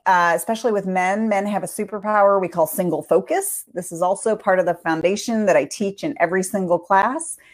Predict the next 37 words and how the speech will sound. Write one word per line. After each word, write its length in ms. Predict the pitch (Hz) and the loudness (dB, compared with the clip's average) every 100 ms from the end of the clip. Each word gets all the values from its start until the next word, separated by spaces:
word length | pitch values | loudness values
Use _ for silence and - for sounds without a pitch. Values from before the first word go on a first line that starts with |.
| _ _ _ - | _ _ _ -6
Um, 460 | 180 160 156 156 - | 0 2 2 0 -4
it 140 | 160 | 0
goes 220 | 185 175 | 4 4
with 100 | 165 | 4
hunting 340 | - 190 202 190 | -2 -2 0 2
mode 160 | 180 | 4
and 140 | 170 170 | 4 4
gathering 500 | 180 180 202 208 208 | 4 4 2 0 0
mode. 380 | 202 208 208 - | 2 2 2 -2
So 440 | - 180 160 151 - | -2 2 2 0 -4
single 460 | - - 240 233 | -10 -6 0 0
focus 420 | 226 214 202 208 - | 2 0 0 -4 -6
for 140 | 196 | -6
men, 260 | 185 180 175 | -2 -2 -2
when 100 | 175 | -4
he 140 | 180 | -2
is 280 | 427 311 247 | 2 2 0
focused 460 | - 185 190 226 - | 0 0 2 -2 -4
on 160 | 196 | -4
something 300 | 185 196 196 | -4 -4 -2
else, 260 | 180 180 180 | -2 -2 -2
that 100 | 254 | 0
is 160 | 247 190 | 0 0
not 240 | 190 - | -4 -4
the 60 | 175 | -10
time 360 | 170 190 175 | -6 -2 -2
to 60 | 160 | -2
try 220 | - 170 | 0 0
to 80 | 165 | 0
have 260 | 180 226 | 0 0
an 80 | 180 | 2
important 460 | 160 156 180 170 165 | 0 0 -2 -2 -4
conversation. 880 | 156 151 147 180 151 - - - - - - _ | -4 -4 -4 -4 -4 -6 -14 -14 -20 -20 -20 _
So 560 | - 220 208 208 208 | 2 6 8 8 4
schedule 480 | 208 - 254 233 262 | 0 -4 -4 0 0
an 60 | 247 | 0
appointment 540 | 226 262 285 160 - | -2 -8 -8 -10 -12